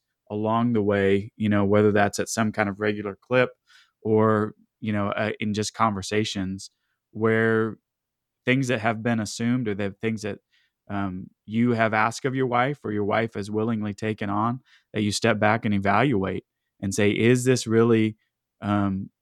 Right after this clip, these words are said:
who she is? Is this what she's gifted? Is this what she even wants to do?" I mean, I think a lot of times in ministry, what happens is, um,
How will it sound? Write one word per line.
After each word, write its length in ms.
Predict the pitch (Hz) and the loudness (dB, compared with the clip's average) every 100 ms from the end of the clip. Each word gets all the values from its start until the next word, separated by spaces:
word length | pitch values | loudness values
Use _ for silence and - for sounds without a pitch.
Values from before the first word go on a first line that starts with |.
| _ - | _ -4
who 140 | 120 123 | 2 2
she 280 | - 110 | 2 2
is? 340 | 107 120 127 - | 4 4 2 -2
Is 120 | 107 107 | -4 -2
this 180 | 107 | -2
what 160 | 113 110 | -2 -4
she's 240 | - 101 | -4 -6
gifted? 400 | 98 113 113 110 | -2 -2 0 -2
Is 180 | 123 123 | 0 0
this 160 | 156 - | -4 -4
what 140 | 165 | -6
she 140 | - 127 | -2 -2
even 280 | 120 117 | 0 -2
wants 300 | 107 120 147 | 2 0 0
to 120 | - 113 | -4 -4
do?" 300 | 98 92 - _ _ _ - | -2 -6 -12 _ _ _ -4
I 40 | |
mean, 160 | 113 113 | 0 0
I 80 | |
think 200 | 107 120 | 0 -2
a 60 | 117 | 0
lot 180 | 107 110 | 0 0
of 60 | |
times 260 | 107 113 104 | -2 -6 -4
in 100 | 101 | -4
ministry, 360 | 107 113 - 107 | -4 -6 -6 -6
what 200 | 107 - | -6 -4
happens 480 | 107 110 104 98 | -4 -4 -8 -8
is, 300 | - 101 98 _ _ _ _ _ | -8 -8 -8 _ _ _ _ _
um, 420 | 107 104 101 98 | -8 -8 -6 -10